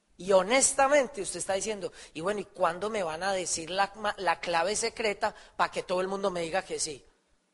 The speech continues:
¿Sí o no? Usted está ahí pensando eso. Bueno, y me imagino que me van a decir, "¿Cómo hago pa' vender ese montón de puntos así facilito?". ¿Ya? Y le vienen con este cuento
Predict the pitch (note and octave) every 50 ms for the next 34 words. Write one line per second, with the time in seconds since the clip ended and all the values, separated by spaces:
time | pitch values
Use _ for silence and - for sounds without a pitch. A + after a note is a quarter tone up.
0 | _ _ - - B3 B3+ A#3+ G#3+ G3+ E3+ E3+ - - G3 - - A3+ A3+ A3+ -
1 | A#3+ A3+ - A#3 A#3 A3 A3 G#3+ E3+ D3+ D3+ E3 G#3 A3+ F#3 E3+ - - - -
2 | - - B3+ G#3+ G#3+ G#3+ G#3 G#3 G3+ F#3 G3+ G3+ G3+ G#3+ G3 - B3+ A3 G#3+ G#3
3 | G3 F#3+ G3+ A#3+ B3+ A3+ - - C#4+ C4 G#3+ - - - - - G#3 G#3 G#3 A3+
4 | A#3+ A3 A#3+ - - G#3 F#3 G3 G3 F#3+ F#3+ G3+ G3+ A#3 A3 B3 A#3 G#3+ G3 F3+
5 | - F#3+ F#3+ G3 A3+ A3 - C4 C4+ B3+ - C#4 B3 G#3+ F#3+ F3 F#3 F#3 - A3
6 | G#3+ - F#3+ F3+ F3 F#3+ F#3 - - - A#2 _ _ _ _ _ _ _ _ _
7 | _ - F3 A3 A#3+ - - - - _ _ _ _ _ _ _ _ _ _ _
8 | _ - C4 A#3 A3 G#3+ G3+ G3+ G3 F#3+ G#3 A#3 C4 C#4 D4+ D4+ - - A#3+ A3
9 | A3 G#3+ - - C4 - C4 B3+ A#3 G#3+ G#3 - - A#3+ G#3